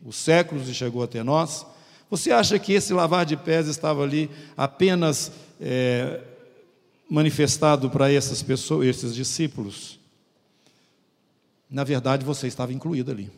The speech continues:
Eu não sei se você já pensou nisso.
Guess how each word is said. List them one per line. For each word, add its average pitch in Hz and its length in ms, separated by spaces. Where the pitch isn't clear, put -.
Eu 262 80
não 180 80
sei 160 160
se 139 80
você 143 180
já 143 80
pensou 131 320
nisso. - 380